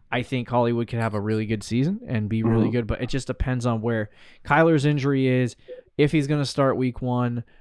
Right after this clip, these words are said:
Speaker 1: what those situations happen. So for now, I'm holding off on Hollywood in, in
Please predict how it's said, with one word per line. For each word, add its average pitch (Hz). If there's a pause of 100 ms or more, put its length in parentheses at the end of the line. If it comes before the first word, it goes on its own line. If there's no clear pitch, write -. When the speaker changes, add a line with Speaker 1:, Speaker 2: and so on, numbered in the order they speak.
Speaker 1:
what 131
those 135
situations 120
happen. 120
So 120
for 151
now, 156
I'm 139
holding 127
off 113
on 113
Hollywood 110
in, 107
in 101